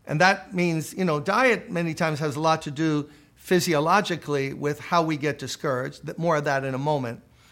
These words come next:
But it also is a symbol, of course, of the food we need to eat, you know? You, you just sit down and shut everything off out of your life and stay in the Word for a couple hours and just to, talk to the Lord. It's amazing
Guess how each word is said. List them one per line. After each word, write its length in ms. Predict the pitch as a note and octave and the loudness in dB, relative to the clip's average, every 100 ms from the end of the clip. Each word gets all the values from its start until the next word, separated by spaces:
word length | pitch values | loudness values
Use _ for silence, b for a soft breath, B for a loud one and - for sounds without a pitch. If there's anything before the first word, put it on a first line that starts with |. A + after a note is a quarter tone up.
| b | b
But 240 | - F3 E3+ | 2 2 2
it 80 | G#3 | 4
also 360 | A#3+ A3 G#3+ E3+ | 6 6 4 2
is 100 | D3 | 0
a 80 | |
symbol, 340 | D3 F3+ D#3+ D3 | 0 2 4 2
of 140 | C#3 | 0
course, 300 | - D3 C#3 | 0 0 0
of 180 | - C#3+ | -6 -4
the 80 | C#3 | -4
food 320 | - A3 G3+ | 0 0 2
we 160 | D3+ D3+ | 0 0
need 240 | D3+ C#3+ | 0 -2
to 160 | F3+ A3 | -6 0
eat, 400 | A3+ F3+ - - - | 0 0 -10 -20 -8
you 140 | D3+ | -2
know? 280 | G3 G#3 A3+ - b b | 0 0 -2 -10 b b
You, 180 | - G#3 | 0 0
you 200 | C4 A#3+ | 2 0
just 220 | C4+ C4+ | 2 2
sit 220 | - A#3+ | 4 2
down 340 | G#3 A3+ A3+ A3+ | 4 6 6 4
and 180 | F#3+ F3+ | 2 2
shut 240 | - A3 | 4 6
everything 440 | A3 A3+ A3+ G#3+ | 6 4 2 2
off 280 | G#3 G3+ G3 - - | 4 4 2 -2 0
out 160 | G3 | 2
of 80 | F#3 | 2
your 100 | F#3 | 2
life 360 | F#3+ F#3+ F3+ - | 4 4 2 -2
and 180 | F3 D#3+ | -2 -2
stay 260 | - G#3+ G3+ | 0 2 4
in 80 | |
the 80 | F3+ | 2
Word 300 | F3 F#3+ F3 | 4 4 2
for 100 | - | 0
a 40 | D#3+ | 0
couple 340 | F3+ E3+ F3+ | 0 2 4
hours 400 | F3 F3 D#3 D3+ B B | 6 4 2 -4 B B
and 160 | D#3 | 0
just 240 | F3 F3 - | 2 0 0
to, 100 | D#3+ F3+ | 0 -2
talk 320 | - F3+ E3+ | 0 0 0
to 80 | E3 | -2
the 120 | D3 | 0
Lord. 320 | D#3+ E3 C#3 B B | 2 4 2 B B
It's 220 | - B3+ G3 | 0 2 2
amazing 680 | E3 D#3 G3 F#3 D3 C3+ | 2 4 4 4 0 -4